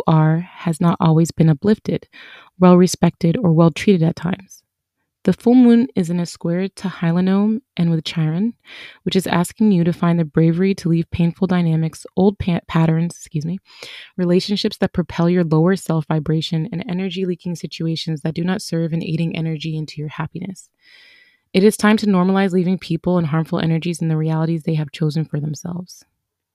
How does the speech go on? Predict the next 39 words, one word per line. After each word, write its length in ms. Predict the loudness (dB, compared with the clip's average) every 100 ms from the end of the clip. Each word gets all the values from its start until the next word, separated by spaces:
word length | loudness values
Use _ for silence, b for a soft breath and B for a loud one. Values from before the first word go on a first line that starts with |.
| _ _ _ _ _ _ _ _ _ _ _ -6
This 180 | -4
is 160 | -4 -2
the 100 | 0
universe 420 | 0 0 0 -2
asking 360 | -2 -4 -2 -2
you 100 | 0
to 80 | -2
take 280 | -4 -6 -4
your 80 | -6
power 320 | -2 -2 -2
back 300 | -2 -4 -6
and 80 | -6
to 60 |
have 200 | -4 -4
a 60 | -4
clean 240 | -4 -4
heart. 280 | -2 -4 -6 b b _ _ _ _ _ _ _ _ _ _ _ _ b b b b b b -6
There 120 | -2
is 100 | 0
a 60 | 0
lot 160 | 0
of 80 | 0
themes 280 | 0 0 0
here 160 | -2 0
about 220 | 0 0
giving 260 | 0 0
up 180 | 0 0
on 200 | -2 -2 -6 _ -8
habits, 540 | -4 -2 -2 -4 -14 -8
addictions, 560 | -6 -4 -4 -2 -2
and 140 | 0 0
loyalties 600 | 2 0 -2 -6 -6 -10
to 140 | -10
fear 500 | -10 -4 -2 0 -4 -10 _ _ -8
with 140 | -6
this 240 | -4 -4 -2
moon 360 | 0 0 -4 -8
for 100 | -10
purification." 880 | -4 -4 -4 -10 -10 -10 -8 -8